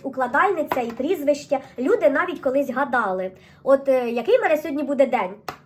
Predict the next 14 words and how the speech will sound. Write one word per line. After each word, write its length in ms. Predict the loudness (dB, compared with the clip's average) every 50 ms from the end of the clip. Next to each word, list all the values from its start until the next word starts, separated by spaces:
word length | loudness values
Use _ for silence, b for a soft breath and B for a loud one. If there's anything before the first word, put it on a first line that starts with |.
| -8
Відкриває 480 | -8 -2 0 0 0 2 2 0 0 -2
цукерка, 400 | -4 -2 0 2 2 2 0 -2
там 200 | -2 -2 -2 -2
укладальниця 720 | -4 -2 -2 0 2 2 2 2 2 0 0 -2 -2 -2
здоров'я, 760 | -2 -2 -2 2 6 6 6 6 6 2 -2 -4 -4 -4 -4 -4
там, 180 | -6 -8 -6 -4
ні, 160 | -2 -2 -2 -2
ну 60 | -2 0
не 120 | 0 0
здоров'я, 420 | 2 2 2 2 2 0 0 0 -2
а 40 | -2
там 180 | -2 -4 -4 B B B
Здоровцева, 840 | -14 -6 0 2 4 8 8 8 8 8 6 2 -2 -2 -2 0 -2 -2
наприклад. 580 | -4 -6 -8 -6 -6 -6 -4 -6 -6 -8 B